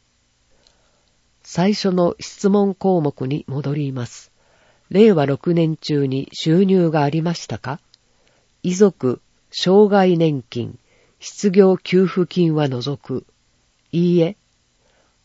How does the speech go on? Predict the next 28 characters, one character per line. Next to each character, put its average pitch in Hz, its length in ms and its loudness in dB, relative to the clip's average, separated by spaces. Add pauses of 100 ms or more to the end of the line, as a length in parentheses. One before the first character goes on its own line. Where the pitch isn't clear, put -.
同 170 240 2
世 214 240 0
帯 170 180 0
の 123 160 -4
親 185 320 -4
族 147 220 -4
の 123 140 -4
方 135 280 -8
の 123 220 -10 (360)
税 180 260 4
法 185 280 0
上 165 280 0
の 143 260 -2
扶 - 200 -6
養 214 260 6
親 202 280 -4
族 165 220 -4
と 127 140 -8
な 139 100 -4
っ 147 60 -6
て - 200 -8
い 123 100 -6
ま 139 120 -6
す - 160 -16
か？ 143 240 -12 (1300)
は 175 220 -4
い。 139 140 -4 (720)
市、 - 420 -4